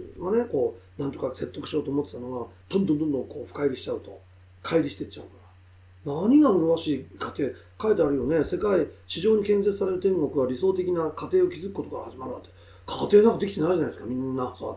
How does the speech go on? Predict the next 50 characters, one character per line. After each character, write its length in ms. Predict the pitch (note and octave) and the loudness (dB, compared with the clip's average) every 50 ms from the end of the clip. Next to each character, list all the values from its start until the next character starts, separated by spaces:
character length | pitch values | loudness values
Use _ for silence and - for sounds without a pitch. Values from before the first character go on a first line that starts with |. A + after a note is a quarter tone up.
| - - | -12 -16
う 60 | - - | -14 -12
や 60 | G2+ | -12
っ 40 | - | -14
て。 40 | - - - - - | -14 -20 -20 -12 -4
ま 160 | D#3+ E3 E3 | -2 -2 -2
っ 100 | - - | -2 0
と 180 | - G#3+ G#3 G#3 | 4 4 6 6
う 80 | G3+ G3 | 4 2
な 60 | G3 | 0
神 260 | - - G#3 G3+ G3+ | 0 -2 -2 -2 0
経 140 | - E3 C#3+ | 2 2 2
持 100 | D3 D#3 | 2 0
っ 20 | |
て 160 | D3+ - - | -2 -4 -6
る 60 | C#3 A#2 | -6 -6
人 180 | - - D#3+ | -6 -12 -14
た 60 | - | -14
ち 100 | - C#3 | -10 -6
は、 240 | D3+ F3 F3 C#3+ - - - - _ - - - | -6 -4 -4 -4 -6 -10 -20 -20 _ -20 -20 -16
一 100 | - - | -10 0
人 240 | - F3+ D3+ B2+ B2+ | 2 2 2 2 -2
自 120 | A#2 B2+ | -6 -6
分 160 | B2 C3+ C3+ | -4 -4 -4
の 60 | C3 B2+ | -4 -6
子 140 | - C#3+ | -6 -4
供 280 | B2 C3+ C3 B2+ B2+ B2+ | -4 -4 -2 -2 -4 -4
が 80 | - - | -6 -6
そ 80 | C3 | -6
う 40 | B2 | -8
や 40 | B2 | -8
っ 40 | - | -8
て 260 | - - B2 - - - - - | -8 -6 -6 -6 -8 -8 -6 -2
入 80 | C#3 | 2
れ 80 | C#3 D3+ | 2 4
込 180 | D3 D3+ C3 | 4 2 -2
め 60 | A#2+ G#2+ | -2 -4
ば、 280 | B2 B2 B2 A#2 - - - - - - - - | -4 -4 -4 -6 -8 -12 -18 -20 -20 -20 -20 -12
大 400 | - - - F3 F#3+ G#3+ A3 A3 | -4 2 2 2 4 2 0 -2
変 420 | G3 - F3+ A3+ G#3 G3+ F#3+ F3+ F3 | -4 -2 0 0 0 0 -2 -4 -6
な 80 | E3+ E3 E3 | -8 -8 -6
こ 160 | - E3+ D#3+ | -6 -4 0
の 120 | D#3 D3+ | 0 2
一 140 | D3+ D#3 D3+ - - | 0 0 -2 -8 -8
家 100 | - A#2+ | -6 -6
は 100 | A2+ G#2+ | -6 -6
離 100 | A2 - | -8 -8
散 200 | C3 C3 B2+ B2 | -8 -6 -6 -6
で 80 | A#2+ | -6
す 100 | A#2+ - | -8 -10
よ。 80 | - | -18